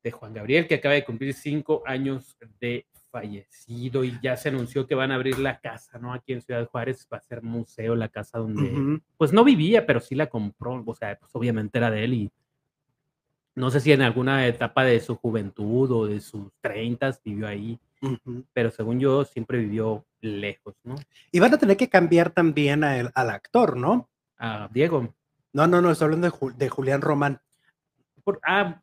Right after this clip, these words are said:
Speaker 2: De
Speaker 1: mm.
Speaker 2: Julián Román, porque te-, necesitarán una persona más grande y con sobrepeso.
Speaker 1: Ujú. Bueno, lo del sobrepeso, pues, sería lo de menos, lo ponemos a comer, pero sí le da
Speaker 2: <laughs> Pero quién sabe si quiera, ¿no? Ya ves que, bueno, Pablo Escobar, ¿te acuerdas? Andrés,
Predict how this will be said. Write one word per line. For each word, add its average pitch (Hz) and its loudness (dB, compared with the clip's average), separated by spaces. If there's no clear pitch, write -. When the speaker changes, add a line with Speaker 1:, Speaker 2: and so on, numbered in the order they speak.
Speaker 2:
De 156 2
Speaker 1:
mm. 127 -2
Speaker 2:
Julián 165 4
Román, 196 6
porque 180 4
te-, 160 -4
necesitarán 147 0
una 202 0
persona 151 0
más 147 -2
grande 160 2
y 135 -12
con 113 -12
sobrepeso. 117 -6
Speaker 1:
Ujú. 120 -10
Bueno, 185 -2
lo 131 2
del 123 -2
sobrepeso, 139 -8
pues, 123 -14
sería 117 -10
lo 123 -6
de 110 -6
menos, 127 -10
lo 113 -6
ponemos 113 -10
a 117 -6
comer, 123 -6
pero - -10
sí 123 -2
le 127 8
da 120 2
Speaker 2:
<laughs> 151 6
Pero 147 6
quién 147 2
sabe 151 4
si 143 -4
quiera, 180 8
¿no? 156 4
Ya 165 4
ves 170 4
que, 185 4
bueno, 143 0
Pablo 156 6
Escobar, 147 0
¿te 170 0
acuerdas? 165 0
Andrés, 139 -2